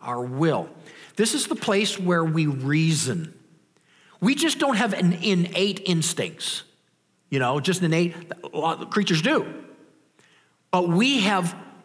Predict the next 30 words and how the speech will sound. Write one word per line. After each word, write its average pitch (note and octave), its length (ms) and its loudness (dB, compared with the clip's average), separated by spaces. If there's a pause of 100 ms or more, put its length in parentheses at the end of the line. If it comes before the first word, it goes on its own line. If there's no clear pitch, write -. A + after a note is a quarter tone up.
(140)
reason A3 680 2
ability. B2+ 640 0 (800)
We C4 140 4
have C#4+ 160 2
ability B3 520 2
to G3+ 100 4
choose A3+ 1160 2
between D#3+ 460 2
things, B2+ 340 -2 (220)
multiple A#3+ 560 4
choices A#3 380 0 (260)
based C#4 420 2
on A3 220 2
our G3+ 120 2
will. G3+ 220 2 (180)
When G3 140 4
we C4 140 2
come C#4 180 -2
to B3+ 60 0
God, G3+ 160 2
that's A#3+ 220 2
why D#4 120 2
God A3 360 2
could G3+ 160 0
never B3 260 2
force C#4+ 540 0
his A#3 280 -2
love F#3+ 240 2
upon C#4+ 440 2
us. - 260 -6